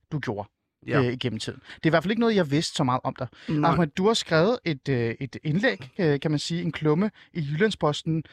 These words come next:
Speaker 1: som har overskriften, "Danske unge bortføres af familien, fordi systemet og regeringen svigter dem."
Speaker 2: Ja.
Speaker 1: Prøv at fortælle mig lidt om, hvad det er for en klumme, du har skrevet, hvorfor du har sat dig ned og skrevet den her overhovedet.
Speaker 2: Øhm, jamen, det er en klumme, jeg har skrevet i forbindelse med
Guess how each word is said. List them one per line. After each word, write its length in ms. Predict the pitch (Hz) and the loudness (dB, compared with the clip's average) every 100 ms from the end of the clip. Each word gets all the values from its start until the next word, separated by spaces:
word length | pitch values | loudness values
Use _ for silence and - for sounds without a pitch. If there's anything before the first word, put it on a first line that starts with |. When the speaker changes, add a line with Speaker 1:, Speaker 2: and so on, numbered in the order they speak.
| - _ | -20 _
Speaker 1:
som 240 | - 156 139 | 0 2 2
har 220 | 190 190 | 2 0
overskriften, 680 | 147 190 - 156 - 160 139 | 2 0 0 -4 -2 -2 0
"Danske 360 | 147 147 - 240 - | 2 2 0 -2 2
unge 300 | 147 165 214 - | 2 2 0 -4
bortføres 540 | 135 175 196 147 151 | -6 -4 0 0 -2
af 60 | 147 | -2
familien, 520 | 160 170 - 196 185 _ _ - | 0 0 0 -2 -4 _ _ -4
fordi 280 | 175 175 - | -4 -2 -6
systemet 680 | - 175 - 196 - 180 170 | -6 -6 -4 -4 0 -2 0
og 120 | 160 | 2
regeringen 500 | 151 143 165 151 175 | 2 2 0 0 -2
svigter 480 | - - - 139 156 | -4 -6 -4 -4 -4
dem." 180 | 123 123 _ _ _ | -4 -6 _ _ _
Speaker 2:
Ja. 120 | 117 123 - | -4 -4 0
Speaker 1:
Prøv 80 | 196 | 0
at 40 | |
fortælle 300 | 226 - 226 | 2 2 2
mig 80 | 226 | 4
lidt 180 | 226 - | 2 2
om, 140 | 208 196 | 0 2
hvad 160 | 175 | 2
det 80 | 156 | 2
er 160 | 135 180 | 0 -2
for 180 | - 220 | 0 0
en 140 | 170 | 0
klumme, 320 | - 156 147 | 0 -2 -2
du 80 | 185 | 0
har 80 | 160 | -2
skrevet, 340 | - 143 165 | -2 0 0
hvorfor 220 | 143 160 208 | 2 -2 -2
du 260 | 165 143 | -2 -2
har 120 | 135 | -2
sat 240 | 135 143 143 | -2 -2 0
dig 80 | 185 | 0
ned 100 | 160 | 0
og 140 | 151 | 0
skrevet 340 | - 135 151 196 | -2 -2 0 0
den 140 | 175 | -2
her 80 | 147 147 | -2 -4
overhovedet. 360 | 135 127 151 180 - _ _ _ - | -4 -2 -2 -4 -14 _ _ _ 2
Speaker 2:
Øhm, 560 | 147 139 127 120 120 139 | 4 4 2 2 0 2
jamen, 180 | 139 127 | 2 2
det 80 | 143 | 2
er 40 | |
en 120 | 139 | 2
klumme, 560 | - 135 151 165 185 170 | 2 2 2 2 0 2
jeg 100 | 147 | 2
har 160 | 139 | 0
skrevet 680 | 131 - 123 123 139 151 147 143 | -2 -4 0 2 2 2 -2 -2
i 420 | 127 117 110 107 | -2 0 0 -2
forbindelse 840 | - 113 - 139 - 135 - - | -4 -4 0 -2 0 -4 -2 -2
med 560 | 120 113 107 104 98 95 | 0 2 0 0 0 -4